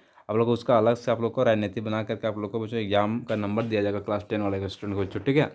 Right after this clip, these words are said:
राज्य में विद्यार्थियों को पास करने के लिए कक्षा नौ की बोर्ड परीक्षा में को मैट्रिक के रिजल्ट का मूल आधार बनाया जा सकता है बच्चों। ठीक है, इसके अलावा कक्षा नौ में स्कूल स्तर पर हुई परीक्षा को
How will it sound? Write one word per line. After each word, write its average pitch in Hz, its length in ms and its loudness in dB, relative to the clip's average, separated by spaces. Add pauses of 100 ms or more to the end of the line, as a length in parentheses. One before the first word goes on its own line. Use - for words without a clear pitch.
(500)
राज्य 131 460 2
में 139 300 4 (460)
विद्यार्थियों 110 580 -2
को 135 160 -2
पास 107 340 0
करने 117 220 -2
के 113 180 -4
लिए 107 360 -2
कक्षा 127 460 -6
नौ 110 240 -2 (460)
की 117 80 -4
बोर्ड 107 260 -2
परीक्षा 110 400 -2
में 110 420 -4
को 117 220 -2
मैट्रिक 107 520 -4
के 117 180 0
रिजल्ट 117 480 -2 (380)
का 117 100 -2
मूल 120 260 2
आधार 113 240 2
बनाया 107 280 -2
जा 104 100 -4
सकता 101 300 -8
है 98 60 -2
बच्चों। 95 220 -6
ठीक 127 180 -6
है, 131 120 0
इसके - 300 -6
अलावा 104 480 2
कक्षा 107 280 -4
नौ 113 260 -2
में 123 240 0
स्कूल 117 360 -6
स्तर 110 320 -4 (140)
पर 107 120 0
हुई 107 260 0
परीक्षा 110 460 -4
को 107 280 -4